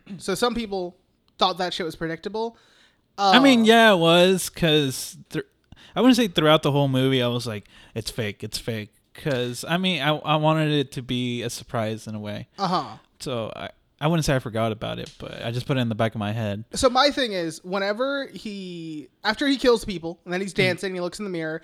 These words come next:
Speaker 1: and then it cuts to him in the apartment, and he's, like, going upstairs, and he goes to a room, and he just kisses her, and they, like,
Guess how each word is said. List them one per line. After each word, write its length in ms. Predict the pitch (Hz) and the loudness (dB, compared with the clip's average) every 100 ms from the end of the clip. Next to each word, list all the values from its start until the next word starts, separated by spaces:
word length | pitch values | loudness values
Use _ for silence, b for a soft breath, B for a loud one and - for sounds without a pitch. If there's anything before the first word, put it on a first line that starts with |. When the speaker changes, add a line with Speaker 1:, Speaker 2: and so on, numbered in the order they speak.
| b b b | b b b
Speaker 1:
and 140 | 185 | -6
then 100 | 208 196 | -4 -4
it 80 | 175 | -2
cuts 240 | 214 - | -4 -2
to 80 | 196 | -6
him 280 | 196 214 202 | -4 -6 -6
in 120 | 202 | -4
the 80 | 214 | -4
apartment, 540 | 202 202 196 196 196 180 | -2 0 -2 -4 -8 -8
and 80 | 185 | -10
he's, 140 | 175 | -8
like, 160 | 175 165 | -8 -4
going 180 | 202 196 | -2 -2
upstairs, 340 | - 196 180 | -2 -4 -2
and 60 | 185 | -4
he 60 | |
goes 240 | 175 196 - | -4 -4 -4
to 80 | 196 | -4
a 40 | |
room, 220 | 180 190 | -2 -2
and 60 | 180 | -4
he 60 | 175 | -6
just 240 | 175 - | -8 -6
kisses 380 | - 208 202 190 | -4 -4 -6 -4
her, 200 | 196 190 | 0 0
and 100 | 180 | -2
they, 120 | 175 | -6
like, 220 | 160 147 | -8 -10